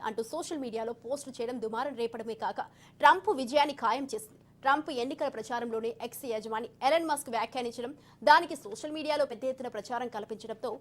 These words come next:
ప్రజల మనసుల్లోకి బలంగా దూసుకుపోయింది అంటున్నారు. ట్రంప్ కోసం మస్క్ మిలియన్ల కొద్ది డాలర్లను గుమ్మరించాడు. ట్రంప్ నినాదమైన "Make America Great Again"కు పూర్తి మద్దతుగా ఎక్స్ నిలవడం వర్కౌట్ చేసింది. రిపబ్లికన్లనే కాదు, అటు డెమోక్రాట్లు కూడా సోషల్ మీడియా మీద పెద్ద ఎత్తున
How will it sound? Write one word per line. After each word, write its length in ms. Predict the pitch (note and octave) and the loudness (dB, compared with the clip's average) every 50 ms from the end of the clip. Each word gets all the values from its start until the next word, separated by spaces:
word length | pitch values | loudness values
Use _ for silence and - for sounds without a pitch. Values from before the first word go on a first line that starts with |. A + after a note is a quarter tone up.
| - - - - - - | -12 -18 -20 -12 0 6
ప్రజల 300 | C#4+ D4+ D#4 G4+ G4 F#4 C4 A#3+ | 6 6 8 8 6 4 4 2
మనసుల్లోకి 540 | A3+ C4+ C#4 - D#4+ D4+ C4+ B3+ B3+ C#4 B3+ A#3 | -2 -2 -2 -2 2 2 2 2 2 -2 -2 -2
బలంగా 320 | G#3+ G#3+ B3 C#4+ C#4 D#4+ D4 A#3+ | -2 -2 -2 -2 0 0 0 -2
దూసుకుపోయింది 540 | B3 A#3 - - G3+ - G#3+ G#3 G#3 A#3 C4 | -4 -8 -10 -10 -6 -6 -4 -4 -2 -4 -4
అంటున్నారు. 320 | - - G3+ F#3 F3 - - - - - - - - D#4+ | -4 -6 -8 -10 -10 -10 -12 -16 -20 -20 -18 4 8 10
ట్రంప్ 220 | D#4+ F#4 - - A4+ | 10 10 8 4 -2
కోసం 220 | G#4+ A4 G4+ D4+ - G#3 | -2 0 0 0 0 -2
మస్క్ 220 | B3+ - - - - - - - - B3 | -4 -4 -8 -14 -20 -20 -16 -8 -4 -2
మిలియన్ల 340 | C4+ D4 F#4 F#4+ F4+ F4 E4+ | 0 2 2 2 2 0 0
కొద్ది 220 | - C#4+ A#3 C4 A3 A#3 | -2 -2 -2 0 0 2
డాలర్లను 380 | A3+ C4+ D4+ C#4+ C#4 C4+ D#4 B3+ | 2 2 2 0 -2 -2 -2 -4
గుమ్మరించాడు. 440 | A3 G#3+ G3+ - G3 - - - - - - - - - | -6 -6 -8 -10 -10 -12 -16 -16 -18 -20 -20 -20 -4 4
ట్రంప్ 240 | - D4 E4+ F4+ - G4+ D4 | 8 8 8 8 4 -2 -2
నినాదమైన 540 | C4 B3+ C4+ D4+ E4 F4 E4 C#4+ C4 A#3+ B3 A#3 C#4 D#4 - - - B3 | 2 2 4 4 4 2 0 -2 -2 -2 -2 -2 -4 -6 -10 -10 -4 0
"Make 200 | C4+ C#4+ C#4 - - A#3 | 0 0 0 -2 -4 -2
America 340 | A#3 B3+ D4 E4+ E4+ - D4+ C4+ A#3 | 0 0 -2 -2 0 -2 -2 -2 0
Great 200 | A#3+ B3 C4+ C4 - - A#3+ | 0 0 0 0 -2 -4 0
Again"కు 360 | A3 C4+ D#4 E4+ D4 - C4+ | 2 2 2 0 -2 -4 -6
పూర్తి 380 | C4 - D4 E4 G4 F4+ - F#4+ D#4+ C4+ | -6 -4 -4 -4 -4 -2 -2 -2 -2 -2
మద్దతుగా 320 | B3 A3+ A3+ - A3+ B3+ - - - A#3 | -2 -4 -4 -4 -4 -4 -4 -4 -4 -8
ఎక్స్ 180 | B3 - - C#4+ B3+ | -8 -8 -6 -6 -4
నిలవడం 280 | A#3 A#3 A3 A3+ A#3+ B3 | -4 -4 -4 -6 -6 -4
వర్కౌట్ 380 | A3+ A3 G#3 - B3 A#3 - - | -6 -6 -6 -6 -6 -8 -8 -8
చేసింది. 360 | - A3 - - G#3 F#3 - - - - - - - - - | -8 -8 -8 -10 -14 -14 -16 -18 -20 -20 -20 -20 -16 -10 -6
రిపబ్లికన్లనే 580 | B3 B3 D#4 D#4+ D#4 F#4+ - F#4 F4 E4+ F4+ F#4+ | 0 4 4 4 4 2 -2 -2 -2 -2 -2 0
కాదు, 240 | - C4+ - - - - - - - | 2 2 2 0 -2 -18 -18 -12 -8
అటు 120 | A3 G#3+ B3 | -6 -4 -2
డెమోక్రాట్లు 520 | A3 A3 A3+ B3+ C#4 E4 D#4 D#4+ C#4 D4+ | -2 -2 -2 0 2 4 4 4 2 0
కూడా 200 | D4 D4+ C#4 C4+ C4+ | 0 0 2 2 2
సోషల్ 380 | C4+ C4+ A#3+ B3 - D4 C#4 C4 | 0 0 -4 -4 -4 -6 -6 -6
మీడియా 200 | B3+ A#3+ B3 A#3 A#3 | -4 -2 -2 0 0
మీద 120 | A3+ A#3+ B3 - | -2 -2 -2 -4
పెద్ద 180 | B3 A3+ G#3 A3+ C#4+ C4 | -6 -6 -4 -2 -2 -2
ఎత్తున 180 | B3+ C4+ A#3+ | -2 -2 -4